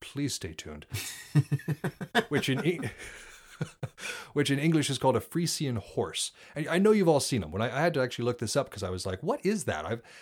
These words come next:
Speaker 1: they're, they're describing this like it's very normal. And I was like, "I have no idea what this is." And when I looked up a picture of it, I, you do know what it is. Whenever you've been watching an old medieval,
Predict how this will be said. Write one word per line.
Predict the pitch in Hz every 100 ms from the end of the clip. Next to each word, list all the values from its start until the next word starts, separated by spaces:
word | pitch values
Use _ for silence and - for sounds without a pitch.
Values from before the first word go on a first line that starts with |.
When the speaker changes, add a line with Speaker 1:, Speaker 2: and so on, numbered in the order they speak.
| -
Speaker 1:
they're, | 139 131
they're | 127
describing | 120 113 - 208 170 127
this | 110
like | 110
it's | 101
very | - 113
normal. | 117 165 190 127
And | 113
I |
was | 107
like, | 110 107 - -
"I | 165
have | 170 156
no | 156
idea | 151 143
what | 135
this | 123 185
is." | 165
And | 120
when | 117
I |
looked | 120 135
up | 131
a | 104
picture | 156 160 -
of | 101
it, | 104 -
I, |
you | 139 147
do | 139 170
know | 135
what | 113 104
it | 101
is. | 120 165 - - - -
Whenever | 123 156 160
you've | 147
been | 131
watching | 131 135 - 117
an | 98 -
old | 135 135 123 - - -
medieval, | 98 113 127 127 120 113